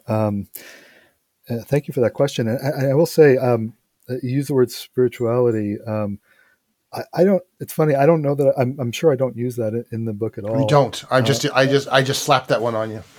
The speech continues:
Speaker 1: No, no, I appreciate it. But I am part, it's funny you say that because I, w-, it's remarkable to me how much of, um, a spiritual bent so many of our patrons,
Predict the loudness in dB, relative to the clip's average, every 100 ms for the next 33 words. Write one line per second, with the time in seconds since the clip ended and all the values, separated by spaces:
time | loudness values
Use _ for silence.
0 | 2 6 8 8 8 6 4 4 6 6
1 | 6 8 6 8 4 4 2 4 0 2
2 | 2 4 4 6 6 4 2 4 4 4
3 | 2 -10 -20 -10 -6 -2 2 2 2 4
4 | 6 6 6 4 4 2 -2 -2 0 0
5 | 2 0 -2 -10 -2 0 0 -4 -10 -4
6 | -2 -2 -6 -10 _ _ -14 -14 _ _
7 | _ _ -8 -8 -8 0 2 2 2 -4
8 | -2 -2 -2 -4 -4 -2 -2 -2 -2 -2
9 | -4 -4 -4 -4 -10 -10 -6 -4 -4 -6
10 | _ _ 4 4 2 -6 -4 -6 -10 -14